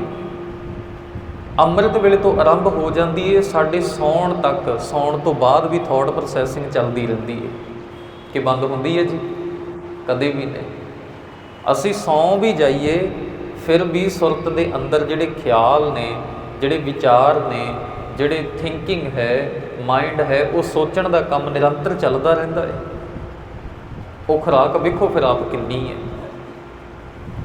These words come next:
ਤੇ ਉਹ ਜੇ ਖੁਰਾਕ, ਮੰਨ ਲਓ ਆਪਾਂ ਬਾਹਰੀ ਤੌਰ 'ਤੇ ਗੱਲ ਕਰੀਏ, ਘਰ ਵਿੱਚ ਬੈਠੇ ਸੀ, ਘਰ ਪਰਿਵਾਰ ਦੀਆਂ ਗੱਲਾਂ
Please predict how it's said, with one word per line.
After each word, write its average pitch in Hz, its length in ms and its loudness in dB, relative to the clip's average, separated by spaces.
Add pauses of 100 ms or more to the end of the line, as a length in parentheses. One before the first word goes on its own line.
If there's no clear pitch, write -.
ਤੇ 202 140 6
ਉਹ 220 200 8
ਜੇ 226 120 4
ਖੁਰਾਕ, 170 920 6 (420)
ਮੰਨ 156 260 4
ਲਓ 170 120 8
ਆਪਾਂ 165 360 4 (680)
ਬਾਹਰੀ 160 320 6
ਤੌਰ 147 240 4
'ਤੇ 143 160 -2
ਗੱਲ 123 260 2
ਕਰੀਏ, 123 460 -2 (920)
ਘਰ 139 200 8
ਵਿੱਚ 156 240 2
ਬੈਠੇ 147 380 4
ਸੀ, 160 260 -2
ਘਰ 139 400 2
ਪਰਿਵਾਰ 123 460 2
ਦੀਆਂ 135 240 -4
ਗੱਲਾਂ 127 360 0